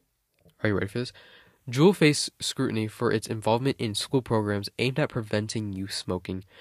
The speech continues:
Critics argued that the company's outreach programs may have inadvertently contributed to the increased awareness and usage of Juul products among young people, which, personally, I agree with them, because why would, out of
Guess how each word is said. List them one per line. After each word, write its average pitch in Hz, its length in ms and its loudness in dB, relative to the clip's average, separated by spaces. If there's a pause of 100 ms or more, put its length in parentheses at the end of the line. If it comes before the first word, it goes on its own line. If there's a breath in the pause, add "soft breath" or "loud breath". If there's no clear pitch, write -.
(260 loud breath)
Critics 139 300 -4
argued 117 300 -2
that 110 140 -2
the 110 60 -6
company's 117 380 -8
outreach 107 360 -4
programs 104 400 -6
may 110 140 -6
have 110 240 -6
inadvertently 107 800 -6
contributed 117 420 -10
to 120 120 -6
the 107 200 -4
increased 135 480 -6
awareness 110 420 -4
and 104 180 -6
usage 104 360 -10
of 104 180 -6
Juul 110 240 -8
products 101 400 -4
among 95 260 -6
young 92 240 -8
people, - 440 -10 (300 loud breath)
which, 135 340 -4 (1080)
personally, 160 560 -2 (340)
I 131 300 4
agree 113 280 -2
with 98 180 -6
them, 92 220 -4
because 107 380 -6
why 110 320 -2
would, 156 260 -4 (480)
out 139 160 4
of 160 180 0